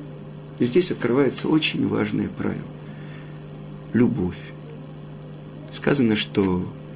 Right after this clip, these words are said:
тот, с кого начинается вся история еврейского народа. Первый иври в мире. Первый еврей. Авраам Авину. Пророк называет его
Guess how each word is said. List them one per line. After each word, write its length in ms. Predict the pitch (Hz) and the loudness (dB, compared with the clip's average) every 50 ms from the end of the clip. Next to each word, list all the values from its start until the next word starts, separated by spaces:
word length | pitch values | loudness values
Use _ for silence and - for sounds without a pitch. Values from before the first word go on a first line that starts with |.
| - - - - - - - - - - | -14 -14 -14 -14 -14 -14 -14 -14 -12 2
тот, 240 | - 170 175 180 180 | 4 6 6 6 6
с 80 | - - | 2 0
кого 300 | - - - - 135 147 | 2 2 2 4 6 6
начинается 1040 | 139 127 120 120 - - 113 110 113 139 151 147 135 127 - - - - - - - - - - - - - - - - - - - - - - - - - - - - - - - | 6 4 4 2 2 4 4 4 6 6 6 6 4 4 2 0 0 0 0 -2 -2 -4 -8 -10 -12 -12 -12 -12 -14 -14 -14 -14 -14 -14 -14 -14 -14 -14 -14 -14 -14 -14 -14 -14 -6
вся 240 | - - - 175 175 | -4 2 4 6 6
история 400 | 156 147 - - 135 143 127 117 | 6 6 6 6 6 6 8 6
еврейского 460 | 107 104 104 110 110 - - - 113 | 6 6 4 4 2 2 -2 -2 0
народа. 360 | 107 104 101 98 - - - - - - - - - - - - - | 0 0 0 0 -2 -6 -8 -10 -12 -14 -14 -14 -14 -14 -14 2 6
Первый 380 | 185 180 175 147 147 143 - - - - | 8 8 10 8 8 6 6 2 0 2
иври 600 | - 165 160 151 127 123 127 127 139 143 139 - - - - - - - | 4 4 4 4 6 6 6 6 6 6 4 2 -2 -6 -10 -12 -10 -6
в 140 | - 101 101 | -2 2 6
мире. 380 | 98 98 98 98 95 92 - - - - - - - - - - - - - - - - - - - - - - | 6 8 8 6 6 2 -2 -6 -8 -12 -12 -12 -12 -12 -12 -12 -12 -12 -14 -14 -14 -14 -14 -14 -14 -12 -6 2
Первый 260 | - 151 170 170 175 170 | 6 6 8 8 8 8
еврей. 380 | 175 170 175 196 180 120 104 - - - - - - - - - - - - - - - - - - | 8 8 8 8 8 6 4 0 -6 -12 -12 -14 -14 -12 -12 -12 -12 -12 -12 -12 -14 -12 -12 -4 -2
Авраам 400 | - 117 123 127 135 143 143 139 | 0 2 2 4 4 4 4 4
Авину. 320 | 123 107 101 98 - - - - - - - - - - - - - - - - - - - | 2 2 0 0 -2 -4 -8 -10 -12 -12 -12 -14 -14 -14 -14 -14 -14 -14 -14 -14 -12 0 4
Пророк 420 | - 147 160 165 196 208 208 202 | 8 8 10 10 10 10 10 8
называет 520 | 151 147 139 147 151 185 202 190 160 151 | 6 8 8 8 8 8 8 8 8 8
его 340 | - 143 131 131 123 113 - | 6 8 8 8 8 6 4